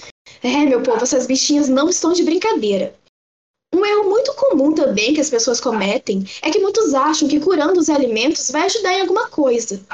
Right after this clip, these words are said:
Mas, infelizmente, essas enterotoxinas resistem à concentração de sal de até dez por cento. Mas não precisam ficar muito preocupados, porque a prevenção pode evitar que fiquem nos doentes.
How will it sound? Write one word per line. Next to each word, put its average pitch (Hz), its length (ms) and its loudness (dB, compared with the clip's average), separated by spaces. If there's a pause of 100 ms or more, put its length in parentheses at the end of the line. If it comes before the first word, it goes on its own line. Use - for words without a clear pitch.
Mas, 254 300 -4 (100)
infelizmente, 262 1200 -2
essas 320 220 2
enterotoxinas 370 800 0
resistem 302 500 2
à - 40 -6
concentração 294 500 0
de 302 100 2
sal 330 160 -2
de 320 80 2
até 339 260 0
dez 294 280 -2
por 392 120 -2
cento. 196 520 -4 (800)
Mas 466 280 0
não 508 180 2
precisam 381 380 0
ficar 349 220 -2
muito 330 240 2
preocupados, 262 760 -2
porque 285 180 -2
a 349 80 0
prevenção 349 800 0
pode 302 220 0
evitar 359 340 -2
que 311 100 -2
fiquem 302 280 0
nos 294 100 2
doentes. 262 680 -2